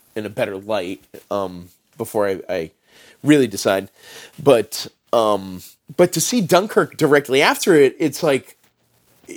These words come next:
you know, it was great, and, and it doesn't, you expected it to be super sappy and, um,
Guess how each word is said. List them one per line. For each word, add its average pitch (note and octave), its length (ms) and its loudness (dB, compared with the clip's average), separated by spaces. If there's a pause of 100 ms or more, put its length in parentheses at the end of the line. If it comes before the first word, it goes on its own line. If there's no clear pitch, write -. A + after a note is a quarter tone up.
(180)
you F#3+ 140 2
know, A2 240 -2 (180)
it F3+ 120 8
was E3+ 180 2
great, G#3+ 400 0
and, D#3 180 -2
and D#3+ 200 -2
it C#3+ 100 -4
doesn't, F#3+ 320 -2
you E3+ 100 4
expected F3+ 640 -6
it D3 120 -4
to - 80 -6
be B2 220 -8
super A2+ 380 -10
sappy G#3+ 720 -6 (600)
and, A2+ 840 -4 (140)
um, G#2 500 -2